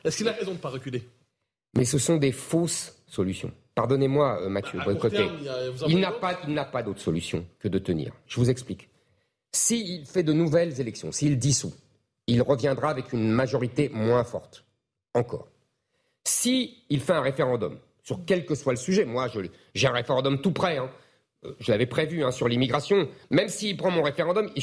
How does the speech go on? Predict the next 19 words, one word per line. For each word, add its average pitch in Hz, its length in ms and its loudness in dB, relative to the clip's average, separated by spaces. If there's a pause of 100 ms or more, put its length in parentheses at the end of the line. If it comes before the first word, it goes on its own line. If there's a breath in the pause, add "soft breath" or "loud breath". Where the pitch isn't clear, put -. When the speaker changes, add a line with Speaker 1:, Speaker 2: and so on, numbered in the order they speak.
(160)
Speaker 2:
il 202 160 2
est 214 80 4
capable 214 340 -4
de 196 80 4
le 214 80 -6
perdre. 185 240 -6
Et 87 60 -14
pourtant, 202 360 -2 (300 loud breath)
on 127 140 4
a 143 80 2
soixante-dix 156 440 -2
pour 135 160 -4
cent 160 120 4
des 123 120 0
Français 165 300 2
qui 160 120 -8
sont 170 160 2
pour. - 240 0 (240 loud breath)
Mais 117 220 0